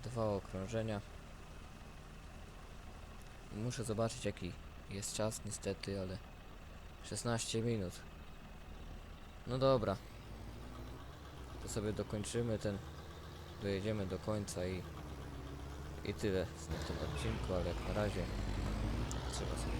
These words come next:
nawrócić elegancko. Za kombajnikiem sobie cofniemy. Zajedziemy raczej, o, przepraszam. Hamować trzeba już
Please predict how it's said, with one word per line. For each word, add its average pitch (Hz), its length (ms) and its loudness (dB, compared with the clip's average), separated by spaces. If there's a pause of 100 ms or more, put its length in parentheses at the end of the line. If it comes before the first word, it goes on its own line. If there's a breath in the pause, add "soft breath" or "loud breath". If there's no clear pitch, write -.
(120)
nawrócić - 440 2
elegancko. 90 600 4 (1700)
Za 85 60 4 (100)
kombajnikiem 92 580 2
sobie 80 240 0
cofniemy. 117 600 2 (680)
Zajedziemy 90 460 4
raczej, 95 300 4
o, 87 320 2
przepraszam. 80 540 0 (1400)
Hamować 90 480 0
trzeba 98 400 2
już - 340 -2